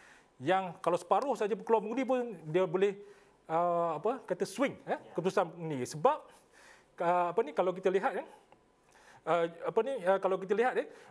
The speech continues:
Speaker 1: uh, p-, apa, pengundi muda ni, uh, mereka ni, apa ni, melihat, uh, bahawa sebab mereka tidak ada affiliation yang agak,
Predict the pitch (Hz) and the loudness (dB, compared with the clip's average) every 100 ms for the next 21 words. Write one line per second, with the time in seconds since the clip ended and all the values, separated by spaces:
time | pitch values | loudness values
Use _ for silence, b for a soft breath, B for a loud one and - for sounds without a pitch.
0 | B 175 175 175 170 185 180 175 196 233 | B 0 0 -4 -2 -2 -4 -4 -2 0
1 | 214 262 285 185 262 - - 185 170 196 | 0 0 2 0 -4 -8 -2 0 2 0
2 | 196 233 240 262 254 240 233 B B - | 2 2 2 0 2 0 -2 B B -4
3 | 180 220 220 214 208 202 202 190 - 156 | 0 2 2 2 2 2 0 -2 -6 -4
4 | 156 196 196 214 262 - - B B B | 0 0 2 4 2 0 -18 B B B
5 | - 175 175 170 185 233 185 208 226 202 | 0 2 4 2 2 4 4 4 2 2
6 | 226 262 214 185 180 196 170 185 185 190 | 0 0 0 2 2 2 0 0 0 2
7 | 214 180 165 165 151 156 175 | 0 0 -2 -4 -4 0 0